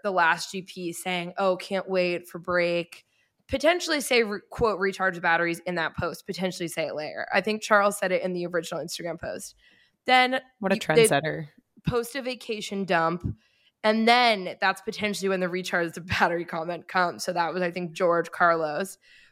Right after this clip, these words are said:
Speaker 1: But obviously just photos of them on a yacht in the Mediterranean with the caption something like, "Recharging the batteries."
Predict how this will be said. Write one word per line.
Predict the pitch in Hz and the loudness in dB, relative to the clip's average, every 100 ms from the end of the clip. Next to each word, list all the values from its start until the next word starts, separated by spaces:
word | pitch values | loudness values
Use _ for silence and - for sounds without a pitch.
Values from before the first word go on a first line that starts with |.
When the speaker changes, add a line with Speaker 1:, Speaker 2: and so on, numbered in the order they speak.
| _ | _
Speaker 1:
But | 233 208 175 - _ _ _ - | 0 2 0 -8 _ _ _ -2
obviously | 208 208 196 220 | 0 0 -2 -2
just | 196 185 | -2 -2
photos | 214 202 185 | 0 0 0
of | 180 | 0
them | 180 170 170 160 - | 2 4 2 -2 0
on | 185 | 0
a | |
yacht | 175 170 151 | 4 4 4
in | |
the | 180 | 0
Mediterranean | 165 165 - 165 165 165 170 | -2 -4 -4 -6 -4 -6 -6
with | 180 | -6
the | |
caption | - 185 170 196 190 | -2 -2 -2 -8 -10
something | - 185 185 180 | -4 -4 -2 -2
like, | 185 175 175 | 0 -2 -2
"Recharging | 180 180 170 160 160 | -6 -4 -4 -6 -10
the | |
batteries." | 175 127 87 65 - | -12 -12 -14 -16 -18